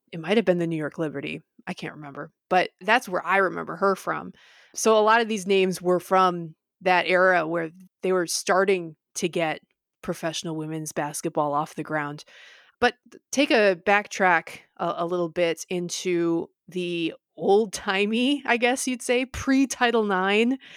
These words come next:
women's basketball powerhouses. Were you aware of any of that pre-Title nine's team dominance, or was this all new to you? Teams like the Nashville Business College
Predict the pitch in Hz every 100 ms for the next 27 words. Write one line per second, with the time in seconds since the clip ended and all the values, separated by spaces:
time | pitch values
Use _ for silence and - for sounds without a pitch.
0 | - - - - 180 220 233 240 226 214
1 | - 214 214 - 233 220 214 220 208 214
2 | 220 220 - 240 240 - _ - _ _
3 | - 220 277 427 269 170 185 220 262 269
4 | 277 285 247 254 254 262 - - 254 240
5 | 247 233 226 220 226 - - - - 240
6 | 233 233 220 208 _ _ 202 190 214 240
7 | 254 262 - 208 202 196 190 180 190 165
8 | 190 190 175 175 170 - - - 175 _
9 | _ _ - 269 262 240 - 202 202 202
10 | 208 - - - _ _ _ _ _ 190
11 | 208 202 196 165 180 196 226 - 233 220
12 | 220 175 202 208 240 240 - 240 240 262
13 | 294 - -